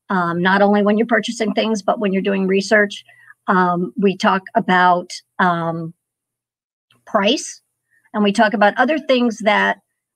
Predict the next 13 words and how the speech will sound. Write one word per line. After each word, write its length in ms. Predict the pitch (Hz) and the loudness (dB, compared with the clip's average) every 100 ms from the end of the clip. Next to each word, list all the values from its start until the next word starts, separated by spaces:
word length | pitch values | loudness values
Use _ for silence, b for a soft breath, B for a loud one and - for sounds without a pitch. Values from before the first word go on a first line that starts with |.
| - | -2
are 100 | 214 | 0
relatable 680 | 220 214 240 262 254 247 240 | 2 2 2 2 2 0 0
to 120 | 208 | -6
them 640 | 175 190 196 196 214 247 - _ _ _ - | -2 -2 0 0 0 -4 -8 _ _ _ -6
and 180 | 208 190 | -4 -2
kind 200 | 240 226 | -4 -4
of 100 | 208 | -4
taking 300 | 226 226 202 | -4 -2 -4
it 120 | 190 220 | -2 -2
outside 440 | 214 - 233 208 | -2 -2 -2 -2
of 80 | 190 | -4
the 60 | |
context 680 | 190 196 196 214 196 - - | -4 -4 -2 -2 -2 -4 -12